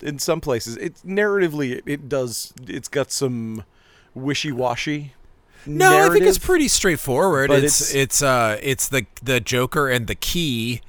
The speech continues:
Speaker 1: Uh, so, and it's the psychedelic version of the Key from the
Speaker 2: Yeah.
Speaker 1: Grant Morrison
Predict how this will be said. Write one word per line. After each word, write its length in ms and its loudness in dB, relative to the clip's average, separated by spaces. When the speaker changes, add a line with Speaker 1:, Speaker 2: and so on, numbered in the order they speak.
Speaker 1:
Uh, 480 2
so, 300 2
and 160 0
it's 180 -4
the 100 -6
psychedelic 720 -2
version 480 -6
of 120 -8
the 80 -10
Key 440 -4
from 420 -2
the 140 -4
Speaker 2:
Yeah. 20 -2
Speaker 1:
Grant 280 -4
Morrison 800 -4